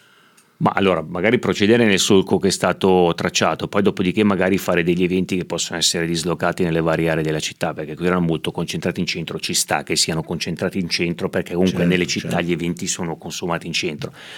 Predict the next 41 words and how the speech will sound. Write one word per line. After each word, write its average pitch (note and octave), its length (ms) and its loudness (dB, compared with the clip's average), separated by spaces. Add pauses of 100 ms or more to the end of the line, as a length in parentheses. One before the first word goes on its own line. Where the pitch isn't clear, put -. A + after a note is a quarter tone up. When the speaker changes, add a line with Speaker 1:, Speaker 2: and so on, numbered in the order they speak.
(360)
Speaker 1:
Però - 200 4
può G#2+ 140 2
anche G#2 200 2
essere A2 260 4
l'occasione A2 640 6
per F#2+ 500 4
magari F#2 360 2
rendere F2 320 0
un E2 100 0
po' - 140 -2
più F2+ 180 0
vive F2+ 260 2
anche E2+ 240 -2
altre E2+ 280 0
aree E2+ 100 2
della E2 140 2
città, - 280 0
le E2+ 100 0
strutture, F#2 680 2
le E2 80 0
strutture G2 420 0
ci F2+ 120 -2
sono, G#2 440 6
gli F2+ 80 4
spazi E2+ 380 -2
ci F2 140 -2
sono F2+ 280 2
anche E2 220 -2
per E2+ 160 -6
fare E2 280 -4
qualcosa, D#2+ 880 -2
magari D#2+ 320 -6
qualcosa D#2+ 320 -4
un D#2 100 -2
po' - 100 -10
fuori, D#2 380 -2
soprattutto E2 500 -2
se - 220 0
sono G2 260 4
eventi F#2+ 420 4
che F#2 360 2